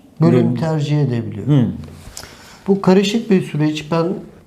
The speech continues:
Speaker 1: cevap yazamamıştım. Hatta sen yazmıştın.
Speaker 2: Doğru.
Speaker 1: Sen bu konuda daha iyisin. Nasıl olacak hocam? Bu tercihler, kaç tercih yapacaklar? Ee, yani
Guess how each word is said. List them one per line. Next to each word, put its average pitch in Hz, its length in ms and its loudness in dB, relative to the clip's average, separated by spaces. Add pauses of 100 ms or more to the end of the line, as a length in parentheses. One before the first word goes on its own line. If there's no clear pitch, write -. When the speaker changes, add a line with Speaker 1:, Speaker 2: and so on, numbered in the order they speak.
Speaker 1:
cevap 170 360 2
yazamamıştım. 165 640 2
Hatta 147 240 0
sen 156 180 0
yazmıştın. 131 680 2
Speaker 2:
Doğru. 107 320 0 (120)
Speaker 1:
Sen 156 300 0
bu 147 80 0
konuda 156 300 4
daha 151 200 4
iyisin. 131 420 -2 (680)
Nasıl 240 300 4
olacak 131 260 -2
hocam? 135 280 0
Bu - 80 -10
tercihler, 175 600 0
kaç 180 220 -2
tercih 170 400 0
yapacaklar? 160 580 0 (360)
Ee, 170 40 -8 (1080)
yani 151 240 4